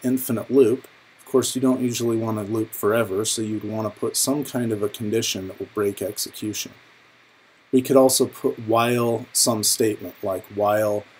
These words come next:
x is less than five, or while iteration is less than some maximum iteration.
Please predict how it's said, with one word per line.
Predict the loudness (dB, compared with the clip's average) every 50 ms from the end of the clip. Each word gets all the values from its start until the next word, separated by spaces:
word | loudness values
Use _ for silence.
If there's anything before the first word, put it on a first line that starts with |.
| -20 -20 _ 0
x | 2 2 2 2 0 -2
is | -2 -2 -4 -2
less | -2 -2 0 0 -2
than | -2 -4 -6 -6 -8
five, | -8 -6 -4 -4 -2 -4 -6 -10 -12 -10 -6
or | -6 -6 -4
while | -2 0 0 2 2 2 0 -2 -4 -4
iteration | -4 -4 -2 -2 -2 -2 -2 -2 -4 -6 -6 -8 -10 -12 -12
is | -12 -12 -10 -6
less | -4 -4 -2 -2 -4
than | -4 -6 -8 -8 -8 -6
some | -6 -4 -4 -4 -6 -8
maximum | -10 -10 -10 -8 -8 -8 -8 -8 -10 -12 -12 -14 -14
iteration. | -12 -12 -10 -10 -10 -8 -8 -8 -8 -8 -10